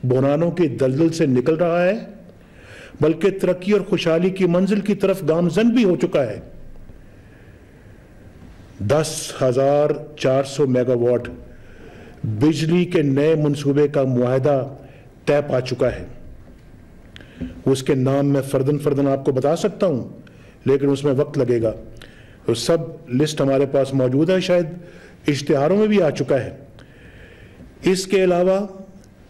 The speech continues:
तरबेला और मंगला के कई सालों बाद हम भाषा डैम की तामीर का आगाज़ भी कर रहे हैं, जो पाकिस्तान का सबसे बड़ा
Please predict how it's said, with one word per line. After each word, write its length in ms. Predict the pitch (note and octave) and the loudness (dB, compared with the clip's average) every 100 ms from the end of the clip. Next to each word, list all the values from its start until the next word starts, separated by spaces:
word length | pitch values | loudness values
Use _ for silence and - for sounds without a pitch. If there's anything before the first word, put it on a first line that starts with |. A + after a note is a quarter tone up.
| - - | -20 -2
तरबेला 440 | C3+ C3 C#3 D3 D#3+ | 0 4 4 4 2
और 260 | D3 D3 | 2 2
मंगला 360 | C3 C3 C#3 D#3 | 2 2 4 2
के 160 | D#3+ C3+ | 2 0
कई 220 | - F3 F#3+ | 2 2 2
सालों 380 | - D#3 E3 D3+ | 2 2 2 2
बाद 340 | F3 F3 B2 - - - - - - - - - - | 2 2 0 -12 -18 -20 -20 -20 -20 -20 -20 -14 -2
हम 240 | C#3 D3 B2 | 0 0 -2
भाषा 400 | - C3+ C3+ D#3+ | -2 -2 0 0
डैम 240 | C#3+ C#3 C#3 | 2 2 2
की 120 | C#3 | -2
तामीर 400 | C3+ B2+ C3 C3+ | 0 2 2 2
का 180 | C3+ C3 B2 - - - - - - - B2 | 0 0 -2 -6 -20 -20 -20 -20 -20 -6 0
आगाज़ 500 | B2+ C3 C#3+ C#3+ A#2+ | 0 2 2 2 0
भी 200 | C3+ C3 C3 - - - | 0 0 -4 -12 -18 -4
कर 120 | C3+ C3 | 0 2
रहे 220 | B2 B2+ | 0 -2
हैं, 180 | A#2+ - - - - - - - - - | -4 -10 -12 -20 -20 -18 -16 -18 -14 0
जो 120 | B2+ B2+ | 0 2
पाकिस्तान 640 | B2+ C3 C#3+ C3+ D3+ D3+ D3+ | 0 0 0 -2 -2 0 0
का 160 | D3+ D3+ | 0 -2
सबसे 560 | - - G3 G3 - E3+ | -4 -2 -2 -2 -2 2
बड़ा 240 | D#3+ | 2